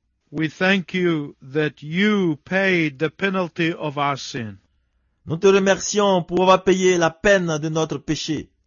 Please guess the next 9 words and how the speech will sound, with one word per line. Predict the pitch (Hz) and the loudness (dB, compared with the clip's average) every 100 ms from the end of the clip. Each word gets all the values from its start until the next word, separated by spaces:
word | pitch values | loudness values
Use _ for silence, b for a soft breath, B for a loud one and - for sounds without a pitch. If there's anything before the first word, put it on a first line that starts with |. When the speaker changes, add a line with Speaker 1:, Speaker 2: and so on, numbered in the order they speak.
| - | -18
Speaker 1:
by | 123 139 139 131 127 117 - | -6 -2 0 0 -4 -8 -14
sending | - - - 196 190 185 170 165 | -18 -8 -4 -2 -2 -2 -4 -10
your | 156 151 196 220 | -6 0 2 2
Son | - 185 143 127 - | 0 -2 -2 -6 -8
to | 139 | -8
die | 123 151 170 175 165 | -2 0 2 0 -4
on | 165 160 | -8 -8
the | 151 | -8
cross | - 165 151 110 98 - | -10 -8 -6 -8 -14 -20